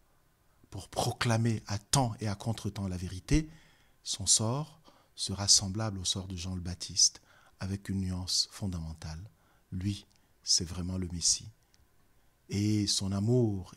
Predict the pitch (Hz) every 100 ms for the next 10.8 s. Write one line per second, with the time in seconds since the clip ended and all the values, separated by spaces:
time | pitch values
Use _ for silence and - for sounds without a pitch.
0 | - - 90 - 87 - - 95 87 -
1 | 87 - 87 - 98 - 90 95 131 107
2 | - - - - - - - 107 117 117
3 | 120 120 - 151 135 - 110 98 113 131
4 | 123 113 98 - - 190 - - - -
5 | - 98 147 - 151 160 156 - 190 -
6 | - - - 117 117 113 - 139 165 -
7 | 127 127 117 110 104 - 110 - - -
8 | 92 113 131 107 87 92 101 147 _ _
9 | _ _ _ _ _ _ _ - - 104
10 | 101 101 104 107 131 131 -